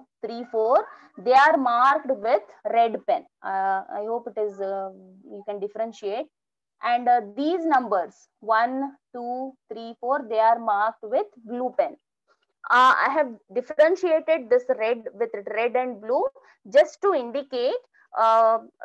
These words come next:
K V L and K C L application. Okay, ये आपके लिए easy होगा। When we write the equations for K V L and K C L, which points to consider. Just to facilitate you, I have written this numbers. Okay?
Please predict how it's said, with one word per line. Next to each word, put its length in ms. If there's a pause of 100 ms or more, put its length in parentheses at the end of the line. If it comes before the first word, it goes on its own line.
(200)
K 200
V 160
L 180
and 180 (120)
K 100
C 280
L 140
application. 600 (720)
Okay, 180 (220)
ये 140
आपके 400
लिए 240
easy 220
होगा। 300 (240)
When 280
we 300
write 320 (100)
the 120
equations 760
for 240
K 120
V 160
L 100
and 200
K 120
C 220
L, 120 (400)
which 680 (300)
points 360
to 100
consider. 640 (380)
Just 220
to 100 (200)
facilitate 840
you, 120 (160)
I 160
have 180
written 480
this 300 (180)
numbers. 520 (220)
Okay? 160